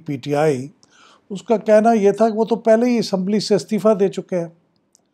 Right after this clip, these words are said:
और अब वो ये इलेक्शन लड़ के दोबारा, ज़ाहिर है, असम्बली में जाने की कोशिश करने का तो कोई फ़ायदा नहीं, क्योंकि ये नशिस्तें तो पहले ही उनके पास थी। तो दरहकीकत वो ये कहना चाहते थे कि इन इंतखाबात के नतीजे में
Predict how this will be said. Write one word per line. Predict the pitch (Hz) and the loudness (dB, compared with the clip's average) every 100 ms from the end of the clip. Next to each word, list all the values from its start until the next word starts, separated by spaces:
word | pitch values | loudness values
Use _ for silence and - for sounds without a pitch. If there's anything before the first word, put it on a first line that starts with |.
| _ _ _ _ _ | _ _ _ _ _
और | 185 185 - | 0 0 0
अब | 175 190 190 | 0 0 4
वो | 226 220 | 6 6
ये | 202 190 | 6 0
इलेक्शन | 175 175 - 208 151 | 2 0 0 0 0
लड़ | 151 175 | -2 -2
के | 170 147 156 | -2 -2 -2
दोबारा, | 185 _ _ _ _ 143 135 131 147 170 | -8 _ _ _ _ -10 -2 2 4 4
ज़ाहिर | 147 143 165 | 4 2 2
है, | 156 | -2
असम्बली | - 135 135 170 | -6 -8 -4 -2
में | 175 160 165 - _ _ | 0 -2 -4 -14 _ _
जाने | 135 135 139 165 | -10 -2 -2 -2
की | 165 165 | -6 -8
कोशिश | 165 147 - 160 | -6 -8 -8 -8
करने | 170 147 165 | -8 -4 -2
का | 170 | -2
तो | 160 | -4
कोई | 160 180 | -6 -4
फ़ायदा | 170 165 214 | 0 2 2
नहीं, | 214 214 | 0 -4
क्योंकि | - - _ - 175 208 | -6 -20 _ -10 0 4
ये | 208 | 4
नशिस्तें | 170 170 156 196 196 | 2 -2 -4 0 0
तो | 208 | 0
पहले | 180 175 | 0 2
ही | 240 | 2
उनके | 226 202 220 | 0 0 2
पास | 208 190 185 - | 4 4 2 -10
थी। | |
तो | 190 208 | -4 -2
दरहकीकत | 170 196 220 240 233 240 214 | 4 4 4 -2 -2 -4 2
वो | 214 | 2
ये | 202 | 2
कहना | 202 190 202 | 2 4 4
चाहते | - 165 165 156 | 2 0 0 -4
थे | 156 165 | -4 -4
कि | 165 | -4
इन | 165 | -6
इंतखाबात | 165 151 160 147 131 143 165 160 | -6 -6 -6 -6 -2 0 -2 -2
के | 147 | -8
नतीजे | 135 135 123 156 | -8 -10 -8 -8
में | 135 113 143 | -6 -8 -12